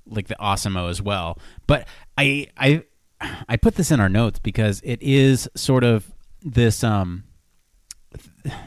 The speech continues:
this transition from how to, how, or transition from not having robots in our lives to having robots in our lives, and what kind of impact, uh,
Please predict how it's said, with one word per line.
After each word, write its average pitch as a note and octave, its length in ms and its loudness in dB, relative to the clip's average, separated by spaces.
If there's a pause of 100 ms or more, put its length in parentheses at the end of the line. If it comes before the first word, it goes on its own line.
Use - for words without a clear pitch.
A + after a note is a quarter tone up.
this A2+ 140 0
transition A2+ 680 0
from G2+ 420 2 (580)
how C#3+ 180 -2
to, C#3+ 120 -2
how, - 180 -6
or G#2+ 380 -2 (600)
transition G#2 560 -4
from G2+ 380 0
not G#2 180 -2
having G#2 260 0
robots F2+ 380 -2
in F#2 60 -4
our F2 100 -4
lives E2+ 280 -6
to E3+ 180 4
having C3 260 0
robots C3 340 2
in A2+ 100 -2
our G#2 120 -2
lives, F#2+ 280 -4
and B2+ 220 0
what C3+ 160 0
kind E3 160 0
of - 140 -6
impact, C#3 480 -2 (560)
uh, G2+ 540 -2